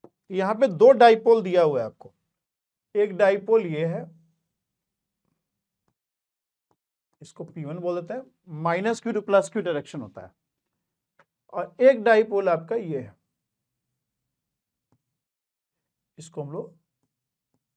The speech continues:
पी टू बोल दिया जाए। अब एक फार्मूला समझो, ये माइनस क्यू है और ये प्लस क्यू है, और इनके बीच का दूरी सपोज करो डी है। तो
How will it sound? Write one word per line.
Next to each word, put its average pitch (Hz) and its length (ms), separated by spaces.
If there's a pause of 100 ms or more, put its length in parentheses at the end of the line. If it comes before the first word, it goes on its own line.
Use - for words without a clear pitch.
(680)
पी 180 100
टू 151 120
बोल - 160
दिया - 220
जाए। - 160 (1120)
अब 262 120
एक 285 200
फार्मूला 247 380
समझो, 180 400 (1600)
ये 202 240
माइनस 214 460
क्यू 208 200
है 135 280 (1300)
और 190 100
ये 196 80
प्लस 208 340
क्यू 139 180
है, 107 180 (340)
और 170 80
इनके 180 240
बीच 214 260
का 214 120
दूरी 190 260
सपोज 170 340
करो 226 120
डी 151 280
है। 110 140 (1400)
तो 254 340